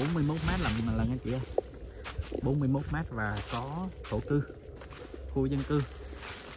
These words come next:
Cái chỗ Hòa Bình, xã Hòa Bình này á, là tương lai lên, à,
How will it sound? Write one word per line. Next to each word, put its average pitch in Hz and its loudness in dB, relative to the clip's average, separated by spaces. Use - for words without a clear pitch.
Cái 180 0
chỗ 110 -2
Hòa 147 2
Bình, 127 4
xã 113 0
Hòa 147 0
Bình 127 2
này 123 2
á, 165 0
là 131 -2
tương 143 2
lai 143 2
lên, 143 2
à, 143 2